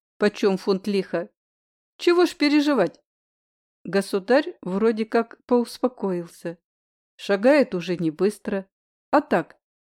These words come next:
вроде прогуливается. Шагов пять-шесть пройдет, остановится, постоит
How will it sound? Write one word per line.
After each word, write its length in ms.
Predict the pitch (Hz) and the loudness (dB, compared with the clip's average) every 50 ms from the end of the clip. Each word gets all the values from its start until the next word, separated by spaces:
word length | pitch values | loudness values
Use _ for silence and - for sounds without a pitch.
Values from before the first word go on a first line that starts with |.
| _ | _
вроде 380 | - 220 247 269 285 254 269 254 | -2 0 4 4 4 4 4 2
прогуливается. 1000 | - 277 277 247 208 196 196 185 180 170 170 170 165 160 - - 180 170 170 - _ _ _ _ _ _ _ _ _ _ _ _ _ _ _ _ _ _ | 4 2 2 2 2 -2 -2 -2 -2 -2 -2 -4 -4 -6 -8 -10 -10 -10 -10 -12 _ _ _ _ _ _ _ _ _ _ _ _ _ _ _ _ _ _
Шагов 500 | - - 208 202 196 214 226 220 214 - | -4 0 0 0 2 2 2 0 0 0
пять-шесть 480 | - 233 226 226 - - 247 233 240 - | 2 2 2 2 2 0 0 0 0 0
пройдет, 540 | - 247 240 247 240 254 311 349 - _ _ _ _ _ _ _ _ _ _ _ _ _ _ | 2 2 2 2 2 2 0 -2 -2 _ _ _ _ _ _ _ _ _ _ _ _ _ _
остановится, 840 | 180 - - - 175 170 170 165 170 214 220 - - 220 208 214 _ _ _ _ _ _ _ _ | -8 -8 -6 -6 -4 -2 -2 -2 -2 -4 -6 -6 -6 -6 -6 -6 _ _ _ _ _ _ _ _
постоит 600 | - 175 - - - 175 160 156 190 220 220 _ | -12 -12 -12 -6 -6 -4 -4 -4 -6 -8 -8 _